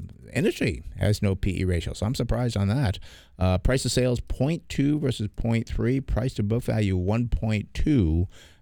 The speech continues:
Versus one point nine, and neither the company nor the industry have a price to tangible book value, which means you take away all the intangible assets,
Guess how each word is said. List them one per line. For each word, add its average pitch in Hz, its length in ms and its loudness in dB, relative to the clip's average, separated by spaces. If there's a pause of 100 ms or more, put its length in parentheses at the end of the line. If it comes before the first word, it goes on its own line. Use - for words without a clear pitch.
(120)
Versus 90 360 0
one 92 280 0
point 98 340 0
nine, 95 280 2
and 98 120 2
neither 98 200 2
the 98 80 -4
company 101 440 0
nor 104 200 2
the 110 120 2
industry 113 280 0
have 98 180 2
a 92 80 0
price 95 300 -2
to - 80 -6
tangible 139 400 0
book 131 220 -4
value, 90 320 0
which 98 160 -6
means 98 200 0
you 95 60 -4
take 98 200 -4
away 98 140 -2
all 95 160 0
the 98 60 -2
intangible 95 480 -4
assets, 87 520 -2